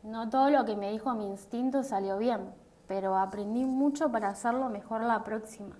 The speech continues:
Claro que sí. Entonces, quiero que nos quedemos con dos cosas importantes. El instinto pone en evidencia lo que sos y lo que querés, sacando toda presión social.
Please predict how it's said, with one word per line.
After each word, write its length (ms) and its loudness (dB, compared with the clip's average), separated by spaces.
Claro 360 0
que 140 -10
sí. 180 -16
Entonces, 800 0
quiero 240 2
que 100 2
nos 200 -4
quedemos 480 2
con 260 -4
dos 160 0
cosas 540 0
importantes. 1300 -4
El 160 -2
instinto 1040 0
pone 280 2
en 100 0
evidencia 680 -2
lo 160 -2
que 140 -12
sos 560 -4
y 120 -6
lo 180 -4
que 140 -8
querés, 520 -8
sacando 560 0
toda 480 2
presión 420 -8
social. 540 -6